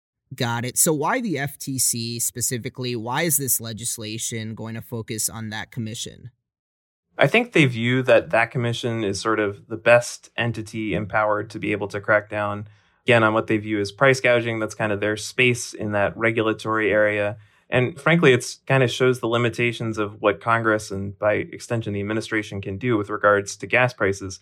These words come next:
Speaker 2: There's so many other complicated external factors that go into the price of gas, and Congress really has a limited set of tools in its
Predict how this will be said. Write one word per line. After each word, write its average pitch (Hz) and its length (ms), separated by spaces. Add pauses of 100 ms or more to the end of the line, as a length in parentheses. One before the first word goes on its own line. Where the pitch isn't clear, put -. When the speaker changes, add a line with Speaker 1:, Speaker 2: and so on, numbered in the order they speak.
(340)
Speaker 2:
There's 117 180
so 147 140
many 139 180
other 117 280
complicated 113 600
external 98 380
factors 117 460
that 104 120
go 95 140
into 120 240
the 127 60
price 123 280
of 117 80
gas, 117 460 (360)
and 95 520
Congress 147 320
really 120 160
has 113 140
a 107 40
limited 104 420
set 104 160
of 95 160
tools 104 480
in 92 120
its 95 400